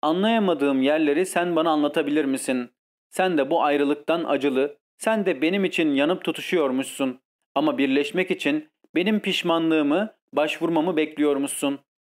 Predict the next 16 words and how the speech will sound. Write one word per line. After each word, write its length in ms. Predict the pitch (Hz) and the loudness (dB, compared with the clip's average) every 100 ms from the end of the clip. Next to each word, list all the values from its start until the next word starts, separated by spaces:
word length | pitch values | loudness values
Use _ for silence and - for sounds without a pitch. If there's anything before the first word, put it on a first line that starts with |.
| - | -4
Bu 100 | 202 | -2
sözü 520 | - 156 123 151 156 _ - | 0 -2 0 -2 -2 _ -4
ancak 380 | 175 175 151 147 | -2 2 0 -2
sevmek 480 | - 147 151 160 - | 0 0 2 -2 -2
ne 140 | 147 | 0
olduğunu 420 | 180 143 135 120 | 2 2 0 0
bilmeyenler 540 | 135 156 151 139 131 135 | 0 2 2 2 2 0
söyler. 500 | 135 139 127 127 - _ _ - | 0 2 2 0 -6 _ _ -2
Muhabbet 640 | 123 151 156 190 190 - - 123 | 0 0 -2 -2 -2 -4 -14 -2
böyle 400 | 165 196 120 - | 0 0 -2 -2
kayıt 400 | 127 151 160 113 | 0 0 -2 -2
ve 140 | 107 | -2
şartlar 420 | - - - 156 | 0 -2 0 2
altına 420 | 135 117 117 107 | 2 0 -2 -2
alınamaz 600 | 104 123 139 131 110 95 | 0 2 2 2 0 -2
beyim. 340 | 113 113 101 | -2 0 -2